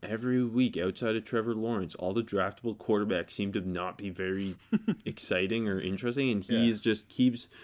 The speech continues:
Speaker 1: drop, dr-, ma-, making jaw-dropping throws, and, like, Andre Ware's got him Q B two, and I'm in, I'm, like, I'm in on this Zach Wilson top five quarterback in this class. Like, it's starting to really look that way.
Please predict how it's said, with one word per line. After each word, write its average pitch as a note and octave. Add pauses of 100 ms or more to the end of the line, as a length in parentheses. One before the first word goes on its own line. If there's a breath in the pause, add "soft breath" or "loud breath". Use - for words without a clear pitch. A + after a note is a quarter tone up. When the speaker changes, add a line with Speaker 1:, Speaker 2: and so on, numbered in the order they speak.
(240 loud breath)
Speaker 1:
drop, G2+ (220)
dr-, G#2 (480)
ma-, G2+
making A2
jaw-dropping G2+
throws, F#2+
and, F2+
like, F2
Andre G#2
Ware's G2+
got G#2
him G2+
Q G#2
B G2+
two, G2+ (440 loud breath)
and E2+ (340)
I'm G2
in, A#2+
I'm, C#3
like, A#2+
I'm B2
in D#3
on E3
this A#2
Zach G2+
Wilson A#2+
top G2+
five G2+
quarterback G#2+
in A2
this G#2
class. A#2+
Like, G#2
it's G2
starting D#3+
to B2
really G#2+
look F#2+
that D#2
way. G#1